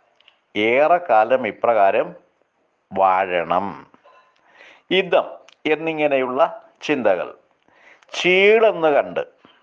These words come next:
നിസാരങ്ങളാണെന്ന് മനസ്സിലാക്കി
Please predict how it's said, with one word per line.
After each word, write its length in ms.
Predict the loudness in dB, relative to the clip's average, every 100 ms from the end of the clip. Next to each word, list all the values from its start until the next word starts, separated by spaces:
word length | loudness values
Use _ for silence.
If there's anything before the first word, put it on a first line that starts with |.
| _ _
നിസാരങ്ങളാണെന്ന് 1400 | -4 -4 2 2 4 4 0 0 2 2 0 -2 -2 -2 -8 _ _ _
മനസ്സിലാക്കി 1040 | -8 -8 -6 -2 0 -2 -2 -2 -2 -6